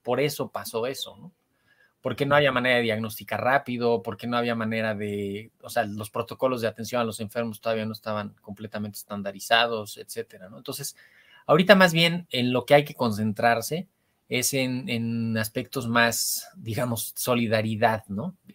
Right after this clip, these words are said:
Eh, comunicación, confianza, empatía, entender al otro,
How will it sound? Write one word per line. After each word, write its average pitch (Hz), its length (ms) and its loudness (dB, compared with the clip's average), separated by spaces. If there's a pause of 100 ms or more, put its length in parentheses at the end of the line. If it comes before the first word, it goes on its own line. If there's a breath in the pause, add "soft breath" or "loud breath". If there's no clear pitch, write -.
Eh, 101 180 -8
comunicación, 113 880 -2
confianza, 110 560 0
empatía, 104 800 -4 (460 soft breath)
entender 120 480 0
al 120 180 4
otro, 117 580 4